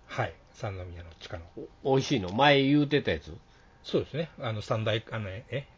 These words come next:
Speaker 1: カレー四天王の一つですわ。
Speaker 2: あ、カレー、あなたがカレー四天王の一つに挙げた。
Speaker 1: <laughs> そうそうそうそう。
Speaker 2: サボイのカレー。
Speaker 1: そうです、そうです。
Speaker 2: あ、美味しかったんですか？
Speaker 1: 美味しいっすよ。
Speaker 2: あ、いいっすね。
Speaker 1: 好きあらば食おうと思いますからね。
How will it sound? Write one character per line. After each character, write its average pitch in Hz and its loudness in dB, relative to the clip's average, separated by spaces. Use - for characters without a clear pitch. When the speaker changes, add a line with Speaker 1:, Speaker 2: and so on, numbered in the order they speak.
Speaker 1:
カ 139 4
レ 135 8
ー 135 6
四 - 0
天 123 6
王 98 -2
の 92 -6
一 113 -2
つ 95 -6
で 87 -8
す - -12
わ。 80 -12
Speaker 2:
あ、 170 10
カ 214 10
レ 196 10
ー、 165 10
あ 170 12
な 190 10
た 165 8
が 135 2
カ 175 10
レ 165 12
ー - 12
四 - -2
天 156 10
王 123 6
の 110 2
一 139 4
つ - -4
に 110 4
挙 110 6
げ 190 8
た。 - 4
Speaker 1:
<laughs> - 2
そ 190 10
う 143 8
そ - -2
う - -6
そ - -6
う - -10
そ 117 -8
う。 - -6
Speaker 2:
サ - 8
ボ 143 8
イ 123 4
の 113 2
カ 113 4
レ 95 0
ー。 120 -10
Speaker 1:
そ 123 2
う - -6
で - -8
す、 - -10
そ - -12
う - -18
で - -20
す。 - -16
Speaker 2:
あ、 95 -4
美 101 -4
味 120 0
し - -8
か 143 -2
っ - -6
た - -14
ん 120 -14
で 113 -16
す - -20
か？ - -14
Speaker 1:
美 110 -8
味 101 -6
し - -12
い 104 -6
っ - -14
す - -16
よ。 87 -12
Speaker 2:
あ、 80 -8
い 87 -6
い 98 -4
っ 76 -8
す - -16
ね。 58 -16
Speaker 1:
好 - -18
き - -10
あ 104 -4
ら 110 -2
ば 101 -4
食 - -10
お 85 -10
う 85 -12
と - -18
思 85 -16
い 82 -20
ま - -20
す - -20
か - -20
ら - -20
ね。 - -18